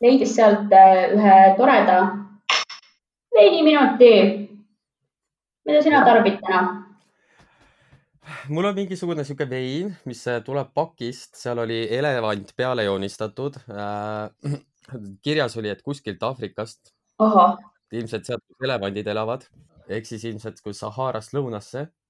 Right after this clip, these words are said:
Speaker 2: Ja nii on. Mul pole seda pakki siin juures, see on mul kõik ilusti siin, äh, plasttopsi sees. Äh, aga see maitseb joodavalt.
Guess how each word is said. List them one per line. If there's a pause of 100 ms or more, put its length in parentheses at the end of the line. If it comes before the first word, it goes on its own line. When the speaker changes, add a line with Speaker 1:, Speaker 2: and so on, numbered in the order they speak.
(300)
Speaker 2:
Ja
nii
on.
Mul
pole
seda
pakki
siin
juures,
see
on
mul
kõik
ilusti
siin,
äh,
plasttopsi
sees. (380)
Äh,
aga
see
maitseb (1200)
joodavalt.